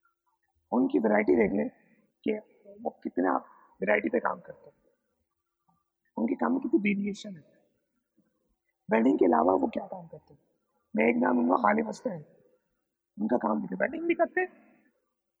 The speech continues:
कॉर्पोरेट शॉट्स भी करते हैं, लैंडस्केप भी करते हैं,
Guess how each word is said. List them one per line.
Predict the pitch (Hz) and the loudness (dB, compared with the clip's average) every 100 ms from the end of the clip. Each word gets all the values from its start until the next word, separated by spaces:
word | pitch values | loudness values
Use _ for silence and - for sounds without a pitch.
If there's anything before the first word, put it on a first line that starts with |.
| _ _ | _ _
कॉर्पोरेट | 233 233 - 403 | 2 4 4 2
शॉट्स | - 320 285 | 2 -2 0
भी | 349 | 0
करते | 339 - 349 | 0 -4 -6
हैं, | 349 _ _ _ - | -6 _ _ _ -18
लैंडस्केप | 262 330 370 - 370 | -10 -2 -2 2 2
भी | 349 | 2
करते | 339 311 339 | 0 -2 -4
हैं, | 330 | -4